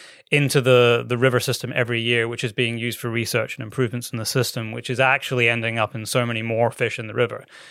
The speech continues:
So you can do a bit of an analysis there to work out whether this is a risk you're willing to take, um, for the gains that you would get. But without this kind of information, like the research that's being done the, in the video that you were showing on the sharks,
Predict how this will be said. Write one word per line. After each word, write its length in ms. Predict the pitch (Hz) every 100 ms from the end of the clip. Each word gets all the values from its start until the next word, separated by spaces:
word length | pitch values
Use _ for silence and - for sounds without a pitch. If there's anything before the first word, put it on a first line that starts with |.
| -
So 160 | -
you 220 | 135 139 135
can 180 | 147
do 180 | 135 151
a 40 | 139
bit 120 | 139
of 80 | 127
an 100 | 123
analysis 640 | 123 135 139 131 131 -
there 200 | 127 117
to 120 | 127
work 280 | 120 123 -
out 140 | 123
whether 180 | 120 120
this 180 | 120 123
is 120 | 117
a 80 | 113
risk 260 | 120 - -
you're 140 | 107
willing 320 | 117 120 110
to 100 | 110
take, 460 | - 151 123 - - - - - -
um, 260 | 123 117 120
for 240 | - 127
the 100 | 117
gains 580 | 104 127 127 110 110 -
that 160 | 135
you 100 | 120
would 160 | 113 110
get. 380 | 139 120 - - - -
But 100 | 156
without 480 | 147 147 160 196 160
this 280 | 147 147 -
kind 260 | 147 135
of 80 | 127
information, 520 | 123 127 127 127 127
like 180 | 117 117
the 80 | 120
research 440 | 123 120 123 123
that's 200 | - 131
being 220 | - 120 113
done 460 | 123 120 117 127
the, 480 | 131 - - - 151
in 220 | 143 127
the 80 | 117
video 280 | 123 120 113
that 120 | 120
you 160 | 135 170
were 60 |
showing 320 | - 113 107
on 60 | 107
the 60 | 104
sharks, 460 | - 151 123 -